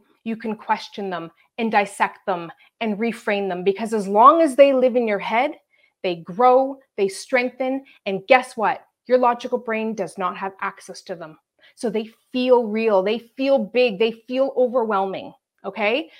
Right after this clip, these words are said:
So get into the habit of trying to catch your thoughts as you're having them, write them down, because only when they're on paper can you really look at them and really start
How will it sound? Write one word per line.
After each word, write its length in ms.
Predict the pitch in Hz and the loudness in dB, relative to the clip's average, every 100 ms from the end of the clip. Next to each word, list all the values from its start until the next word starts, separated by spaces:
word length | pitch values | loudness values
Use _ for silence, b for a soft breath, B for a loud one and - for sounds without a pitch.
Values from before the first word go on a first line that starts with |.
| B | B
So 140 | - 226 | -8 -8
get 280 | - 285 | 4 4
into 240 | 339 349 330 | 4 0 -4
the 120 | 330 | -6
habit 420 | 302 277 240 233 | -4 0 0 0
of 140 | 214 - | -6 -8
trying 380 | - 226 226 226 | -8 -6 -6 -8
to 280 | 240 208 196 B _ | -8 -8 -8 B _
catch 360 | - 269 269 - | -2 -2 -2 -6
your 100 | 285 | -10
thoughts 520 | - 214 202 - - b b - | -2 0 0 -4 -18 b b 2
as 320 | 214 254 269 | 6 6 4
you're 80 | 330 | -2
having 420 | 277 226 208 208 | 0 0 0 -4
them, 260 | 202 254 294 _ _ _ _ _ _ _ - | -6 -6 -10 _ _ _ _ _ _ _ -16
write 380 | 190 202 247 - | -4 0 0 0
them 180 | 294 | 0
down, 380 | 269 240 226 247 | 2 4 4 2
because 300 | 240 233 220 - | -2 -6 -10 0
only 320 | 285 320 339 | 4 4 2
when 220 | 302 254 233 | 0 -2 -2
they're 100 | 226 | -2
on 180 | 208 | -2
paper 580 | 208 214 202 214 233 277 b b - | -4 -4 -4 -2 -4 -4 b b -6
can 180 | 285 | -2
you 160 | 277 269 233 | 0 -2 -2
really 480 | 285 285 302 302 294 | 0 0 0 0 -2
look 300 | 240 233 220 | -2 -2 -4
at 140 | - | -6
them 300 | 180 151 160 _ b b | -6 -6 -10 _ b b
and 240 | 226 233 214 | -6 -4 0
really 280 | 262 277 | 0 0
start 420 | 277 - 247 233 | -2 -2 -2 -2